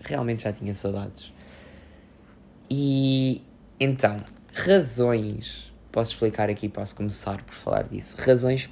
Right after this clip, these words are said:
pelas quais, ah, eu não gravava assim tanto tempo, ah, podcast.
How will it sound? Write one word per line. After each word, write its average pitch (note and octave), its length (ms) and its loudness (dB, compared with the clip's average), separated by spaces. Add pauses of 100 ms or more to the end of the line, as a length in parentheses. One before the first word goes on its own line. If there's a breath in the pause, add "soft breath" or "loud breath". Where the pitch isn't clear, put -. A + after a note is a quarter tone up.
(160)
pelas C#3+ 300 6
quais, A#2+ 540 2 (760 loud breath)
ah, B2 360 8 (120)
eu C3 320 4
não B2+ 200 0
gravava B2 360 2
assim B2+ 280 -2
tanto A2+ 340 -2
tempo, G#2 340 -2 (760)
ah, A2 180 2
podcast. - 680 -4